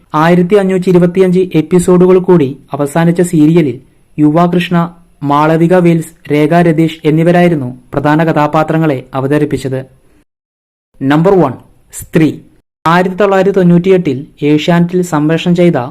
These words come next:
സ്ത്രീ എന്ന പരമ്പരയാണ് ഏറ്റവും കൂടുതൽ എപ്പിസോഡ്സ് സ്വന്തമാക്കിയത്. ഒന്നാം സ്ഥാനത്ത് നിൽക്കുന്ന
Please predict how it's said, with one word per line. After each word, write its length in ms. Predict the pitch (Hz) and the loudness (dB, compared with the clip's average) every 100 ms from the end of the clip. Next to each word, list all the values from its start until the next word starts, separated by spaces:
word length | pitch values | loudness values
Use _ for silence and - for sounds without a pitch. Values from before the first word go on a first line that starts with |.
| - - | -14 -14
സ്ത്രീ 340 | - 165 185 | -2 2 4
എന്ന 140 | 180 | 2
പരമ്പരയാണ് 680 | 180 175 156 160 170 170 156 151 - | 2 2 2 2 2 2 0 -4 -2
ഏറ്റവും 500 | 151 165 185 185 185 | 0 2 2 2 4
കൂടുതൽ 380 | 185 180 180 160 | 4 4 2 2
എപ്പിസോഡ്സ് 600 | 151 170 175 175 170 131 - | 0 -2 0 0 -2 -6 -6
സ്വന്തമാക്കിയത്. 680 | 143 147 165 151 135 135 131 131 - _ _ - | -2 0 2 0 -2 -4 -4 -8 -14 _ _ -4
ഒന്നാം 240 | 156 175 185 | 0 0 0
സ്ഥാനത്ത് 380 | 196 185 180 | -2 0 0
നിൽക്കുന്ന 340 | 190 185 185 | -2 0 0